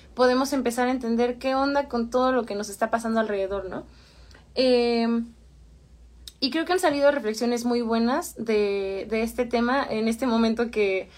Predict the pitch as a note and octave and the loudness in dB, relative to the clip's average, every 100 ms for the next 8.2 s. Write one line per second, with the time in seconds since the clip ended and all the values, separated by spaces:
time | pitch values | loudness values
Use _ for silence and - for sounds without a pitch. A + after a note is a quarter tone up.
0 | - - - A#3 A3+ A#3+ B3+ A#3 A3 A3+ | -20 -16 -2 2 2 2 0 0 2 2
1 | C4+ C4 B3+ B3+ A#3+ B3+ B3+ B3 - C4+ | 2 2 0 0 0 2 0 0 -10 -6
2 | D4 D4+ B3 A#3 A3 A#3+ A#3+ C4 B3+ A3+ | 0 2 2 -2 -2 -2 0 -2 -2 -2
3 | A3+ A#3 A#3 B3 A#3+ A#3+ A#3 A#3 A#3 - | -4 -4 -2 -2 0 0 2 0 -2 -4
4 | A3+ - G#3 G#3+ G3+ G3 G#3 G#3 G#3+ G#3+ | -6 -2 -2 -2 -2 -4 -4 -6 -4 -2
5 | G3+ G3+ - - - B3 B3 A#3+ A#3+ A#3 | -4 -6 -20 -20 -2 2 2 2 -2 -4
6 | B3 B3 B3 A#3+ A3 G3+ G3 G3+ G#3 - | -4 -2 -2 -2 -2 -4 -4 -4 -4 -8
7 | - - - - - C4 C4 B3+ B3+ C4 | -20 -20 -20 -20 -10 -4 0 0 2 2
8 | A#3+ G#3 | 2 -2